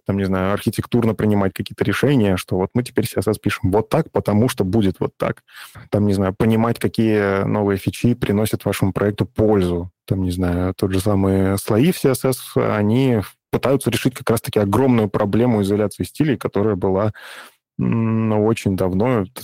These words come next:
с самого начала C S S <laughs> она была. Вот. И слои в какой-то мере,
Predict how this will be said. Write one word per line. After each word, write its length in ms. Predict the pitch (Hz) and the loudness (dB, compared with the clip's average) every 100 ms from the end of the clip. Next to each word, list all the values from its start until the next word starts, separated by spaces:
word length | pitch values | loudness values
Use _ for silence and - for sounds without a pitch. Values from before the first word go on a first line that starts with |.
| - | -18
с 60 | - | -4
самого 280 | 104 104 95 | 0 2 2
начала 360 | 95 117 92 | 0 0 0
C 160 | 92 107 | -2 -4
S 100 | - | 0
S 180 | 101 107 | 0 2
<laughs> 0 | |
она 160 | 95 | 2
была. 240 | 101 107 120 - - - | 2 2 0 -2 -8 -2
Вот. 420 | 131 110 107 101 - - - - - - | 0 2 0 -2 -4 -18 -16 -16 -16 -10
И 680 | - 117 107 107 104 98 98 - | -4 -2 0 2 2 2 0 -2
слои 480 | - 104 110 139 135 | 0 0 2 2 0
в 80 | |
какой-то 340 | - 104 117 110 | -2 0 0 2
мере, 300 | 110 120 | 2 2